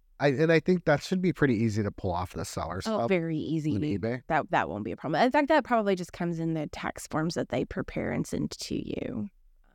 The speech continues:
Speaker 1: eBay is not gonna prepare a tax form for us. That
Speaker 2: I
Speaker 1: six hundred
Speaker 2: emailed you something.
Speaker 1: No, that six hundred dollars doesn't start until,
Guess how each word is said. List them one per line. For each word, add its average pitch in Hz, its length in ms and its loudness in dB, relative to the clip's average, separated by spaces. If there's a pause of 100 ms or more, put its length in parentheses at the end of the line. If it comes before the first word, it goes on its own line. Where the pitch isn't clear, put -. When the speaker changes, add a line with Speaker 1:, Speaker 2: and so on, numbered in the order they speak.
(200)
Speaker 1:
eBay 127 200 4
is 131 100 2
not 131 120 4
gonna 120 140 4
prepare 127 320 0
a 107 60 2
tax 92 320 -4
form 92 220 -4
for 98 200 -6
us. - 300 -10 (560)
That 110 280 2
Speaker 2:
I - 160 -18
Speaker 1:
six - 200 -2
hundred 190 260 2
Speaker 2:
emailed 233 40 -4
you 214 300 2
something. 202 540 -2
Speaker 1:
No, 110 240 0
that 107 200 0
six - 200 -2
hundred 147 200 4
dollars 127 420 0
doesn't 117 600 0
start 110 480 -2
until, 101 760 -2